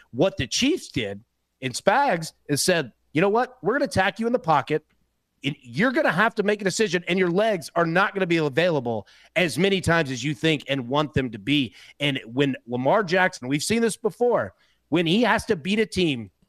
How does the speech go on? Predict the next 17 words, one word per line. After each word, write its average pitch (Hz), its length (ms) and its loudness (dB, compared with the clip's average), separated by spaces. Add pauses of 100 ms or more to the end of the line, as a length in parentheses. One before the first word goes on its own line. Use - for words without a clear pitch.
(240)
in 190 160 0
the 233 80 2
pocket, 233 540 0 (1200)
it, 123 140 -12
it 139 100 -8
doesn't 165 280 0
work. 226 400 0
It, 175 180 -4
it, 165 40 -4
we 175 140 -4
see 208 240 0
the 208 100 -2
same 208 320 0
result 196 480 0
every 165 240 0
single 185 360 -2
time, 175 500 -2